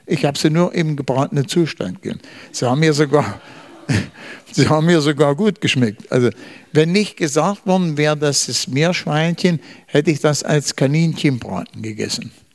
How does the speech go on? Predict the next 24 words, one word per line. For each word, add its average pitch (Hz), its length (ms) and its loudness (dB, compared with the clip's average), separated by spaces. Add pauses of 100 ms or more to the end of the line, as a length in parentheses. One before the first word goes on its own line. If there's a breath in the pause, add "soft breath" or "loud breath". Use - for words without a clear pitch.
(460 loud breath)
Äh, 127 160 -2
so 117 160 -2
ungefähr. 110 520 -4 (400 loud breath)
Aber, 151 320 0 (280 soft breath)
äh, 143 160 2
der, 131 220 0
der 135 200 -2
Steven 147 480 0
Gätjen 196 440 2
hat 180 200 -2
mit, - 400 0 (160)
äh, 165 340 2 (760)
gegessen, 160 560 2 (560 loud breath)
aber 147 180 2
die 139 80 -2
Kamerajungs 170 760 0
haben 170 160 2
nicht 185 180 4
mitgegessen. 127 760 -2
Äh, 123 180 -2 (320)
äh, 127 220 2
Menschen 131 460 -2
sind 143 200 -2
verschieden. 127 540 -2